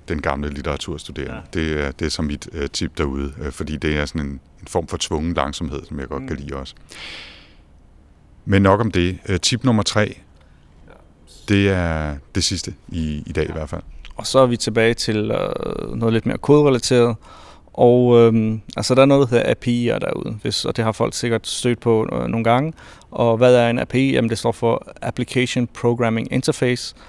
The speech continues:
Speaker 2: Og A P I'er er sådan en, øh, måde, hvor, øh, man kan interagere med et program og det, eller en app og dens data, øh, gennem kode.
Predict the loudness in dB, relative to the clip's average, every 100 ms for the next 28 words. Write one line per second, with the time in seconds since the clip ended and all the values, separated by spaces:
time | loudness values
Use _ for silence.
0 | -20 -20 -20 -4 0 4 2 2 2 4
1 | 4 4 2 0 0 0 0 -2 -2 -2
2 | 2 4 4 2 0 0 -2 -4 -4 -6
3 | -10 -8 -6 -2 -2 0 2 2 2 2
4 | 0 -2 2 2 2 -6 -2 0 0 -2
5 | -6 -6 -6 -4 -2 -2 0 -2 -2 -6
6 | -4 -2 -2 2 4 6 4 0 -4 -20
7 | -20 -20 -14 -2 2 4 2 0 2 0
8 | 0 0 4 4